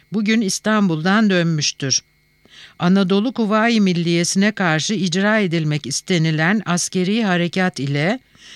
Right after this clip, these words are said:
Mareşal'in gidişi arasında münasebet olsa gerektir. Bu hafta içinde İtalya gazetelerinden birinde okunduğuna göre, İtalya Harciye Nazırı, "İstanbul hükümetinin nüfuzu yoktur,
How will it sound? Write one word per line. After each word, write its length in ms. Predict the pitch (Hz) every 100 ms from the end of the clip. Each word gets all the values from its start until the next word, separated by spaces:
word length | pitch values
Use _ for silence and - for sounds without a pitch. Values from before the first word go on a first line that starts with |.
| -
Mareşal'in 720 | 160 180 185 - 190 226 247
gidişi 380 | 180 160 190 226
arasında 680 | 196 156 139 160 151 151 226
münasebet 720 | 190 185 180 170 175 208 180
olsa 340 | 156 143 202
gerektir. 680 | 208 180 165 147 - 135 - _ _ _ _ _ - - - 170
Bu 140 | 247
hafta 340 | 233 208 -
içinde 420 | 165 151 175 180 220
İtalya 500 | 202 220 220 208 170
gazetelerinden 1000 | 165 151 160 165 160 160 160 160 160 165
birinde 460 | 180 175 160 196
okunduğuna 720 | 220 170 196 185 180 175 180 180
göre, 460 | 151 135 151 233 - _ _ - - -
İtalya 640 | 165 - 220 240 226 196
Harciye 640 | 185 185 185 156 202 208
Nazırı, 720 | 202 156 147 131 143 147 208 - _ _ - -
"İstanbul 640 | 170 - - 220 233 220
hükümetinin 840 | 175 - 185 170 165 170 165 214 220
nüfuzu 540 | 190 - 180 180 180
yoktur, 640 | 226 196 185 - 165 202